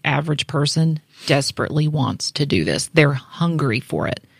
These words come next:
They just want someone to set the example for them.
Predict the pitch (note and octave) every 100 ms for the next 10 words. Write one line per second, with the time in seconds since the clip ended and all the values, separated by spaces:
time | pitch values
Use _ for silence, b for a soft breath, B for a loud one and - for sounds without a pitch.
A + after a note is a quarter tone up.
0 | B B B B C#3+ E3+ D3+ F3+ - D#3
1 | - - - D#3+ D3+ D3 C3+ - C#3 C3+
2 | A#2 C#3 C3+ C#3+ B2 - B2 G#2 C2+ -
3 | C#3